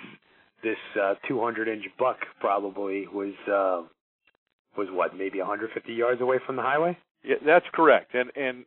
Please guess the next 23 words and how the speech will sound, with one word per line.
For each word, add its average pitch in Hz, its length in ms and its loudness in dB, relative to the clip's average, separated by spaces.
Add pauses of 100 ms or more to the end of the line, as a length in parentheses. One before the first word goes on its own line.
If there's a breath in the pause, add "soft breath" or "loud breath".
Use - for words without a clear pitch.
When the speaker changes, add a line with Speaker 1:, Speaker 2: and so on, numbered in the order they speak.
Speaker 2:
and, 135 280 -4
Speaker 1:
<laughs> - 40 -10
Speaker 2:
and 165 340 -4
you 143 240 2
hunted 190 180 8
with 170 200 2
me 165 80 2
there 156 180 8
a 135 40 6
couple 151 360 6
times, 139 460 4 (160)
and, 117 160 -10 (100)
and 117 160 -6
that's 139 260 6
exactly 131 480 4
right. 107 180 4
The 113 80 -8
buck 180 280 6
that 147 80 2
he's 123 160 -2
talking 160 400 4
about 123 280 8
had 123 240 2